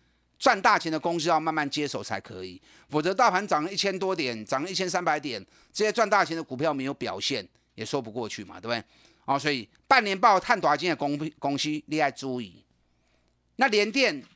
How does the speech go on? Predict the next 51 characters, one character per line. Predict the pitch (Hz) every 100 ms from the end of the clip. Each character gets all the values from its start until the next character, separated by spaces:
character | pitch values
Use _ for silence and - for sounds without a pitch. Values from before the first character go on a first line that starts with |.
| _ _ -
K | 254
线 | 202 202
管 | 165 156 170
啊， | 185 170
都 | -
卖 | 180
过 | 170 175
一 |
堆 | - 170 165
啊。 | 160 165 _ _ _ _ _
我 | - 160
不 | 202
是 | 247
不 | -
看 | - 247
好 | 165 139
联 | 131 135
电 | 165 151 110
啊， | 87 82 _ _ _ _ _
因 | 269
为 | 269
联 | 196 196
电 | 214 226 185 _ _ _ _
它 | 240
整 | 240 151
个 | 156
基 | 196 185
本 | 151
面 | 170
都 | 170 165
没 | 131
问 | 139 139 107
题 | - 90 95 _ _
啊， | 123 123
只 | 139
是 | 185
目 | 214 190
前 | 151 143
分 | 147 180 180
线 | 175
指 | 139 117
标 | 98 135 139 - _ _ _ -
啊、 | 113 104 156
日 | 202
线 | 185 165
指 | 123 113
标 | 139 139 139
都 | - 151
蛮 | 131 117
高 | - 120 117
的。 | 110 90